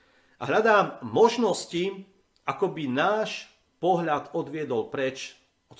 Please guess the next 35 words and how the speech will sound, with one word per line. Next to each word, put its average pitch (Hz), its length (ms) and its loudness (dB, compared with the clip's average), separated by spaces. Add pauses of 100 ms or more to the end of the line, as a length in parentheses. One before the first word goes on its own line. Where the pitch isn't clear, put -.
toho 117 240 -4 (480)
jediného, 117 640 -8
od 113 160 -8
Hospodina. 95 640 -12 (1400)
A 101 80 -16
dnes 160 240 -8
sa 180 80 -4
možno 170 320 -6
pýtame, 156 400 -6
prečo 147 240 -8
je 156 80 -6
to 143 400 -2
pre 156 160 2
neho 147 240 -2
také 139 320 -4
dôležité, 143 640 -4
prečo 175 240 -6
nás 185 240 -6
chce 185 240 -4
rozptýliť. 196 680 -2 (1500)
My 139 40 -2
ľudia 170 320 2
sme 147 240 -4
už 127 120 -2
vo 131 120 -2
väčšine 143 760 -2
na 131 120 -10
to 139 120 -6
zabudli, 117 600 -2
ale 98 280 -8 (600)
on 131 160 -4
má 110 160 -4
zrejme 110 320 -6
dobrú 107 320 -8
pamäť. 90 480 -12